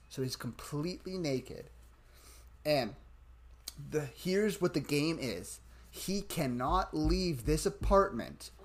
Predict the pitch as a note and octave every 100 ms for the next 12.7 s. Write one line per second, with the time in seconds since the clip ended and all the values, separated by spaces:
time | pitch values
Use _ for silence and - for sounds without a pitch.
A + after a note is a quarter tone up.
0 | - - - D3+ C#3 D3+ D3 C#3 C#3 -
1 | - F3 F3 F3 G3 - - - - -
2 | C#3 C#3 C#3 C3 B2+ - D3 D3+ D3+ C#3
3 | C3 - C#3 C3 - - D3+ D3+ F3+ A3
4 | D#3 D3+ C#3 E3 B2+ B2 C#3 G3+ G3+ C#3+
5 | C3 B2 B2+ C3+ C#3 B2+ A#2 - A#2+ -
6 | E3+ G3 - - - - - F3+ C#3 -
7 | E3+ F#3 - - D3 D#3 C3+ B2 A#2 C3
8 | B2+ C#3 C3 A#2 B2 B2+ - - C3+ B2
9 | C3+ A#2 A2+ A2 A#2+ D#3+ G3 G#3+ C3 -
10 | B2 B2+ C3 A2+ C3 C3 B2 C3 C3 B2+
11 | A#2+ A2 A2 E2 C#2+ C2 - - - -
12 | D3 D3 D3 C#3+ C3+ B2+